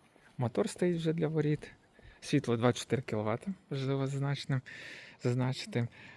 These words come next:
Хантер автополив. А, це скважина, дощова система зроблена, дренаж по бокам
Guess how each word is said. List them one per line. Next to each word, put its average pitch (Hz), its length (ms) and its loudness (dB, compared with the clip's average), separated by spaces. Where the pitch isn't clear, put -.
Хантер 120 380 4
автополив. 151 720 0
А, - 260 -6
це 120 220 -2
скважина, 175 680 2
дощова 139 400 0
система 165 400 -2
зроблена, 147 440 2
дренаж 135 580 2
по 135 100 0
бокам 135 460 4